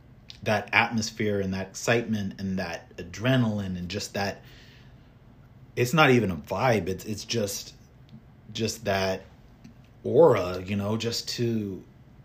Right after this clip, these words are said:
for lack of a better word, it, it really is just an, an ambiance of, of, of something, just being in that, in, you know, even in the murmur of the crowd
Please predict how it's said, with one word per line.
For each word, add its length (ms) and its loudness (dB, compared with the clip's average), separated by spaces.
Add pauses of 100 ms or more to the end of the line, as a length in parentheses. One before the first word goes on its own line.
(580)
for 180 -8
lack 280 0
of 100 0
a 80 0
better 280 0
word, 300 0
it, 180 -8
it 140 -6
really 280 0
is 120 -4
just 340 -6
an, 320 -6
an 160 -6
ambiance 600 -2
of, 200 -8
of, 240 -8 (760)
of 120 -6
something, 480 -2
just 220 -8
being 200 0
in 140 2
that, 340 -2
in, 440 2 (520)
you 120 0
know, 100 2
even 200 0
in 80 2
the 80 2
murmur 580 2 (640)
of 120 -6
the 80 0
crowd 640 6